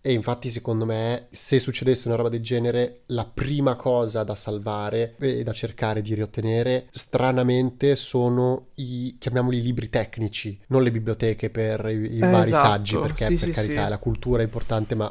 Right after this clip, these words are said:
Speaker 1: pace. Però anche per tornare al discorso di prima delle, delle centrali elettriche, se muore il tizio che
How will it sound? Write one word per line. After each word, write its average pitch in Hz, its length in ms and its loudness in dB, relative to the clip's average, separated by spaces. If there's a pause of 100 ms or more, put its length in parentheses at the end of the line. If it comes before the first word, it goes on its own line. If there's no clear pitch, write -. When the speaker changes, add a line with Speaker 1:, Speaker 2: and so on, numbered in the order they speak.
(120)
Speaker 1:
pace. 110 400 -4
Però 120 480 4
anche 135 200 2
per 131 100 2
tornare 120 240 2
al 120 40 -4
discorso 127 360 -2
di 120 80 -4
prima 123 300 2
delle, 110 440 -2
delle 117 320 -2
centrali 113 360 0
elettriche, - 580 -4 (180)
se - 240 0
muore 131 760 2
il 117 180 -8
tizio 123 420 -2
che 117 460 -2